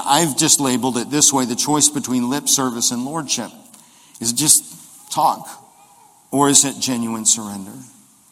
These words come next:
And we really don't want to misunderstand.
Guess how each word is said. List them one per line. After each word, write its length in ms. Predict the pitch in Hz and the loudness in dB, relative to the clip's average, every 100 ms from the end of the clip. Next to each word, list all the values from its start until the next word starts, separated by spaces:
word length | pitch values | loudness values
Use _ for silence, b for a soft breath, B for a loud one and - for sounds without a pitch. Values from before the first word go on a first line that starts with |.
| _ _ _ _ _ _ _ _ _ _ _ _ b b | _ _ _ _ _ _ _ _ _ _ _ _ b b
And 120 | 170 185 | 2 4
we 80 | |
really 240 | 190 220 285 | 6 6 6
don't 180 | 226 180 | 6 6
want 160 | 180 | 6
to 60 | 156 | 4
misunderstand. 800 | 160 - 151 127 - 160 120 | 4 4 4 2 2 2 -2